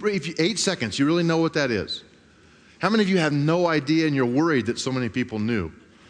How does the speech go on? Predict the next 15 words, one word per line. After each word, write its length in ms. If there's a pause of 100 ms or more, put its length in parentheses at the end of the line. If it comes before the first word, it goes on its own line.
(1200)
<laughs> 80 (1200)
Eight, 280 (420)
eight 360
seconds, 640
let 100
me 80
explain 460
it. 40
I've 200
called 240
this 200
message 360
Eight 200
Seconds 420
because 420